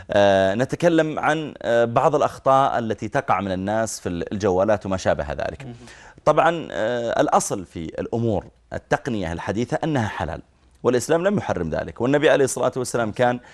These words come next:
Speaker 1: يحب التطور، يعني، لما يأتي واحد من الصحابة بأمر فيه نوع من التطور يقبله النبي صلى الله عليه وسلم ويفرح به، ولم يذكر أن النبي عليه الصلاة والسلام يقول: "لا، هذا أنت أحضرته من الروم أو أحضرته من الفرس،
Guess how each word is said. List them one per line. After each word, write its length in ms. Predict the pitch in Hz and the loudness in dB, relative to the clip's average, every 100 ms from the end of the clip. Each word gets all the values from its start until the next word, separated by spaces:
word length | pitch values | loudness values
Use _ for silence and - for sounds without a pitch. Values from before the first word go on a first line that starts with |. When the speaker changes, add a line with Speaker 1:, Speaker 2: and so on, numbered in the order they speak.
| - - | -16 -4
Speaker 1:
يحب 300 | 123 165 131 - | 2 2 2 0
التطور، 520 | - 120 135 127 92 | -4 0 2 2 0
يعني، 260 | 90 90 92 | -2 -2 0
لما 220 | 104 107 | 0 2
يأتي 300 | 101 98 131 | 2 0 2
واحد 240 | 131 120 | 2 2
من 100 | 107 | -6
الصحابة 460 | 98 101 - 131 104 | -4 -4 0 0 2
بأمر 380 | 92 - 123 104 | -2 -2 -2 -2
فيه 200 | 139 123 | 0 0
نوع 160 | 127 | 0
من 140 | 107 101 | 0 -2
التطور 540 | - 98 107 95 117 - - - | -2 0 2 2 0 -2 -20 0
يقبله 480 | 143 208 156 135 117 | 4 4 4 2 2
النبي 260 | 113 98 92 | -2 -4 -6
صلى 80 | |
الله 100 | 87 | -6
عليه 100 | 87 | -6
وسلم 320 | 82 113 110 95 | -4 -2 -2 0
ويفرح 380 | 117 127 120 | 0 0 -2
به، 180 | 113 123 | -2 2
ولم 260 | 123 196 208 | 6 4 4
يذكر 320 | 190 - 147 | -4 -2 -2
أن 120 | - 139 | -2 -4
النبي 200 | 135 120 | -2 -2
عليه 100 | 123 | -2
الصلاة 140 | 123 | -4
والسلام 260 | 117 123 120 | -4 -4 -2
يقول: 260 | 113 123 - - - | -2 -2 -4 -14 2
"لا، 220 | 123 - 104 | 2 2 -2
هذا 240 | 101 101 | -4 -2
أنت 160 | 98 - | -4 -6
أحضرته 420 | - 110 123 117 | -6 -2 -2 -2
من 140 | 104 | -2
الروم 340 | 98 98 143 165 | -2 0 -4 -4
أو 100 | 101 | -4
أحضرته 400 | - 117 123 117 | -4 -2 -2 -2
من 120 | 104 101 | -4 -4
الفرس، 360 | 95 156 - | 0 -2 -2